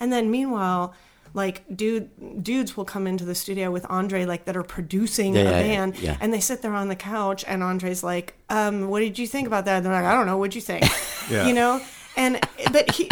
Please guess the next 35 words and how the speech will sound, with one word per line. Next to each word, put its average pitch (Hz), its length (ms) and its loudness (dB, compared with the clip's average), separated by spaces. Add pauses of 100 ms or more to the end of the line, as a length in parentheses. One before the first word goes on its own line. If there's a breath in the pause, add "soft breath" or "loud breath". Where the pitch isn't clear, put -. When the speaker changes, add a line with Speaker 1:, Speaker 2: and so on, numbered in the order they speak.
Speaker 1:
but 294 200 4
they're, 302 160 2
like, 294 180 0
so 294 260 2
happy 269 480 2
and 226 240 2
easy 247 380 0
to 226 100 -2
call 214 240 -6
themselves 208 380 -2
a 190 40 -8
producer. 208 340 -2
Speaker 2:
Failing 113 380 8
Speaker 1:
And, 104 100 10
Speaker 2:
upwards. 101 380 8
Speaker 1:
you 262 140 2
know, 247 200 4
Speaker 3:
Yeah. 98 120 -2
Speaker 2:
'Cause 90 140 6
they're 113 80 10
Speaker 1:
exactly. 113 320 10
Speaker 2:
dudes. 104 200 4
Speaker 1:
And, 269 220 0 (120)
Speaker 3:
Yeah. 117 120 0 (180)
Speaker 1:
and 294 200 2
meanwhile, 277 420 4
I'm 240 180 0
in 262 120 0
there 220 140 0
with 214 180 -4
Wendy 220 260 0
Colonna, 214 600 -2
and 196 120 0
I'm 196 160 -2
like, 190 300 -2